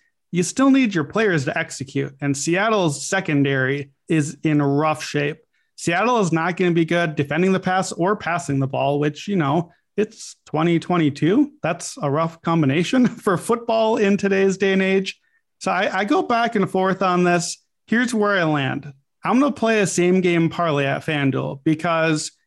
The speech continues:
if I go in on the Broncos, and that's where I have to because I like Denver a lot better. I like Russell Wilson. But if I'm in, I wanna really go in. I don't wanna just take the cover six and a half. I think there's a script here where Russell comes out, throws the touchdown early,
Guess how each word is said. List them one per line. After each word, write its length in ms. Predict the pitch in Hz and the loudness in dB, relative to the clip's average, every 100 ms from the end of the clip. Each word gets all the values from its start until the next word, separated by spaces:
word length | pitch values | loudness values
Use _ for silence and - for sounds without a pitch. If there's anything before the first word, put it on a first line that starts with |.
| _ - | _ -4
if 180 | 175 170 | -2 0
I 200 | 196 254 | 0 0
go 260 | 294 240 | 2 2
in 100 | 233 | 2
on 120 | 220 | 2
the 80 | 196 | 2
Broncos, 760 | 165 165 151 147 135 139 147 170 | 0 0 0 0 -2 -2 -4 0
and 140 | 156 | 0
that's 180 | 180 180 | 0 0
where 140 | 214 | 0
I 40 | 196 | 2
have 300 | 196 156 - | 0 -2 0
to 160 | 143 | 0
because 300 | 139 139 151 | 2 0 0
I 120 | 160 | 2
like 360 | 160 165 185 _ - | 2 0 -2 _ -6
Denver 320 | 170 175 170 | -2 0 0
a 80 | 147 | 0
lot 300 | 135 156 175 | 2 0 -2
better. 340 | 165 160 165 | -2 0 0
I 60 | 151 | 0
like 220 | 143 156 | 0 0
Russell 300 | 165 165 156 | 0 0 0
Wilson. 300 | 147 139 147 | 0 0 0
But 100 | 147 | 0
if 140 | 170 220 | 0 2
I'm 140 | 233 | 2
in, 320 | 247 226 196 | 2 2 2
I 140 | 165 190 | 2 2
wanna 260 | 240 185 | 2 2
really 400 | 147 170 180 165 | 2 4 4 2
go 240 | 151 143 131 | 2 0 0
in. 260 | 135 135 - | -4 -8 -4
I 80 | 170 | 0
don't 100 | 233 | 2
wanna 200 | 247 202 | 2 2
just 320 | 185 190 - | 2 0 0
take 180 | 196 190 | 0 0
the 100 | 165 | -2
cover 300 | - 175 170 | -2 0 0
six 240 | 190 175 | -2 -2
and 80 | 175 | 0
a 40 | |
half. 420 | 156 160 156 165 - _ _ _ _ _ - | 0 0 -2 -4 -10 _ _ _ _ _ -6
I 120 | 185 | 0
think 160 | 254 | 2
there's 160 | 254 233 | 2 2
a 60 | 202 | 0
script 420 | - 226 233 - | -2 -2 -4 -2
here 480 | 151 139 151 165 _ _ _ - | -2 0 0 -2 _ _ _ -2
where 160 | 160 | 0
Russell 360 | 156 175 175 190 | 2 0 0 -2
comes 300 | 196 180 160 | 0 2 2
out, 400 | 165 165 165 - | 2 0 -2 -4
throws 340 | 180 180 190 | -2 0 2
the 80 | 202 | 0
touchdown 500 | - 190 185 190 175 | 0 -2 0 0 0
early, 760 | 175 170 165 165 160 156 156 | 0 0 2 2 2 0 -4